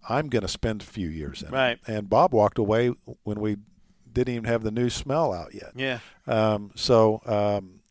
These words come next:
Speaker 1: uh, but yeah, and I, and I think we're gonna see it. It has, it's gonna have a dramatic, uh, impact on our program in training, um, and in recruiting. I think both of those areas will see,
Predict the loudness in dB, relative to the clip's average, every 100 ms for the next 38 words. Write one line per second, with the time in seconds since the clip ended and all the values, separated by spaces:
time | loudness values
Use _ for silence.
0 | -16 -8 -4 2 4 4 0 0 0 0
1 | -2 -4 -4 -8 -4 -2 0 -4 -2 -4
2 | -4 -4 -6 -4 0 0 0 -2 -4 -4
3 | -4 -2 -2 -4 _ -20 -14 -6 0 0
4 | 0 -6 -2 -2 -2 -6 -10 -6 -4 -4
5 | -8 -12 _ -20 -20 _ _ -4 -2 -2
6 | -6 -10 -10 -6 -4 -4 -2 -4 -6 -10
7 | -10 -4 2 4 4 2 2 0 0 -2
8 | -4 -6 -6 -4 -2 -2 -6